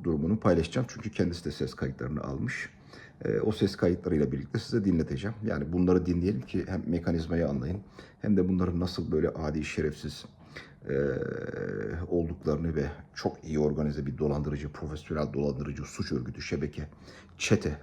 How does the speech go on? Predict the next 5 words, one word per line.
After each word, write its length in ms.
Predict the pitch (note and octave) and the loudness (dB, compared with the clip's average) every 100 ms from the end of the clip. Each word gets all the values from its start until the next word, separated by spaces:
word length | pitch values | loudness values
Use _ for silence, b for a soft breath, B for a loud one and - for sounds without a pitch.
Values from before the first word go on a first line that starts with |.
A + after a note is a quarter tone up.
| - | -4
dolandırıcı 460 | D2+ D2 D#2 - C#2 | -2 0 -2 -4 -4
çete 260 | F#2+ - | -4 -2
olduklarını 480 | - C2+ - E2 F#2 | -6 -6 -4 -4 -2
anlamanız 460 | E2 E2+ E2 D#2+ - | 0 2 2 0 -4
açısından. 480 | - - - G2+ | -10 -10 -6 -4